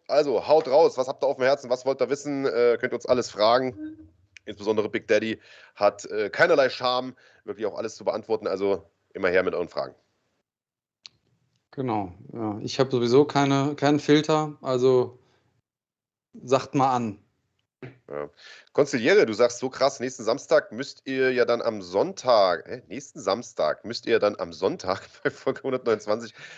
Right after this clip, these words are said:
Speaker 1: eine Doppelausgabe machen, den Podcast. Ich verstehe die Frage nicht.
Speaker 2: Ah,
Speaker 1: Nächsten
Speaker 2: ja, das
Speaker 1: Samstag
Speaker 2: ist,
Speaker 1: müssen wir
Speaker 2: ich
Speaker 1: am
Speaker 2: verstehe die
Speaker 1: Sonntag eine
Speaker 2: Aussage
Speaker 1: Doppel-
Speaker 2: nicht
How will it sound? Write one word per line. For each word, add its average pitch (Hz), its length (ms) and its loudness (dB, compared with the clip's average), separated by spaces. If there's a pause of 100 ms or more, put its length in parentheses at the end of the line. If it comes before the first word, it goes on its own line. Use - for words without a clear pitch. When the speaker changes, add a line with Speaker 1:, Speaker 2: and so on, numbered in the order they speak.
(100)
Speaker 1:
eine 120 180 0
Doppelausgabe 110 800 2
machen, 92 300 -2 (680)
den 95 180 -4
Podcast. 92 600 -2
Ich - 60 -20
verstehe 104 220 -12
die 110 140 -10
Frage 110 320 2
nicht. 80 260 -14 (920)
Speaker 2:
Ah, 120 120 -2
Speaker 1:
Nächsten 131 220 -4
Speaker 2:
ja, 131 60 2
das 135 220 4
Speaker 1:
Samstag 156 100 6
Speaker 2:
ist, 143 80 -2
Speaker 1:
müssen 135 140 -4
wir 135 80 2
Speaker 2:
ich - 20 2
Speaker 1:
am 120 80 -2
Speaker 2:
verstehe 120 160 0
die 139 80 4
Speaker 1:
Sonntag 139 100 6
eine 156 100 8
Speaker 2:
Aussage 190 360 0
Speaker 1:
Doppel- 190 120 -2
Speaker 2:
nicht - 300 -8